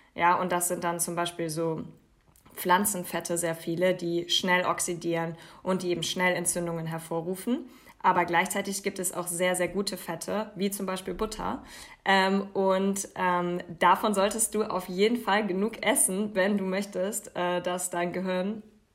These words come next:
gut funktioniert und generell dein Körper gut funktioniert. Dann der zweite Mythos vielleicht, der hängt ein bisschen damit zusammen. Zum Beispiel, also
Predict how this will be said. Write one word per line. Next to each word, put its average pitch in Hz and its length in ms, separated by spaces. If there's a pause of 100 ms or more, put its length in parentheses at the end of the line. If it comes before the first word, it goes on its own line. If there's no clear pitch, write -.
(100)
gut 196 160
funktioniert 190 560
und 175 120
generell 175 360
dein 165 140
Körper 160 260
gut 143 180
funktioniert. 151 560 (600)
Dann 240 220
der - 160
zweite 247 500
Mythos 214 480
vielleicht, 202 600
der 196 260
hängt 226 280
ein 240 80
bisschen 220 300
damit 196 320
zusammen. 185 640 (640)
Zum 214 260
Beispiel, 185 300
also 180 240